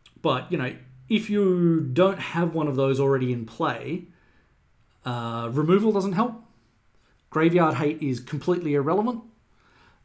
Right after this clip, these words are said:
Um, yeah, it's, it's Counterspell Stifles or one of these things that stop activated abilities already in play. Um,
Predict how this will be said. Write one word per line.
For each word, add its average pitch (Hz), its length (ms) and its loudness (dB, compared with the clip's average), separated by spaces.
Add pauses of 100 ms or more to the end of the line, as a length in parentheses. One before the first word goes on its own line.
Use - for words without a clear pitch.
Um, 113 720 -4 (1400)
yeah, 151 140 2
it's, - 480 -6 (100)
it's 160 140 -4
Counterspell 143 440 -2
Stifles 127 640 -4
or 123 380 -2
one 123 300 -4
of 113 100 -6
these 123 240 -2
things 117 200 -4
that 135 100 -10
stop 127 160 -4
activated 117 400 -6
abilities 117 360 -6 (160)
already 147 480 6
in 110 120 -8
play. - 300 -12 (760)
Um, 113 540 0